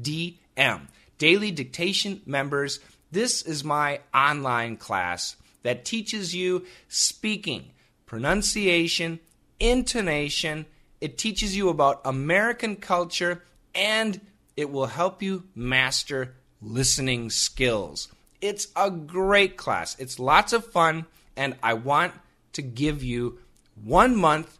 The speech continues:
for free. Go to W W W dot lets master english dot com slash try D D M. Leave your name and your email address, and we will send you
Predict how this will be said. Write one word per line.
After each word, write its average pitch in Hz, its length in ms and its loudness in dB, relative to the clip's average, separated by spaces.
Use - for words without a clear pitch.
for 220 200 0
free. 285 680 2
Go 185 220 8
to 165 280 -4
W 185 420 0
W 190 320 2
W 135 360 2
dot 110 360 -2
lets 143 500 0
master 143 680 -4
english 143 720 -2
dot 135 340 2
com 139 460 0
slash 180 1040 2
try 117 840 2
D 101 360 -8
D 120 260 -6
M. 170 380 4
Leave 139 240 0
your 240 100 4
name 214 460 2
and 151 160 0
your 143 180 0
email 226 400 4
address, 117 560 2
and 160 160 -2
we 196 120 2
will 208 160 2
send 240 520 0
you 165 380 2